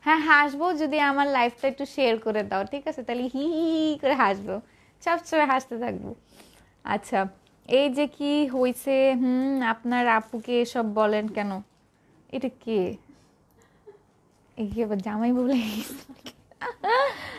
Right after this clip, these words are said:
আচ্ছা, আহ, ফে-, ফে-, কি ফারদোসি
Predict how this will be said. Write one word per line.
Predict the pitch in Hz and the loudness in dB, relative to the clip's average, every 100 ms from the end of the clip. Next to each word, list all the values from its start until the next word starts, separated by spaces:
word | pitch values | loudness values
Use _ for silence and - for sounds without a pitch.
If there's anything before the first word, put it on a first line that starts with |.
| - 330 311 - _ - 285 294 294 - - 277 - 202 | -16 -16 -18 -20 _ -2 4 6 4 0 -14 -16 -2 0
আচ্ছা, | 208 202 - 214 | 0 -4 -2 -2
আহ, | 208 - - _ _ 214 214 - - - | -2 -10 -20 _ _ -4 -4 -4 -6 -2
ফে-, | - - 240 - - - | -2 -2 -6 -10 -20 -2
ফে-, | 262 247 226 - _ | 2 2 0 -10 _
কি | 320 330 - - | -4 -4 -6 -6
ফারদোসি | - 269 262 233 277 277 - 320 | 4 6 6 4 2 2 2 2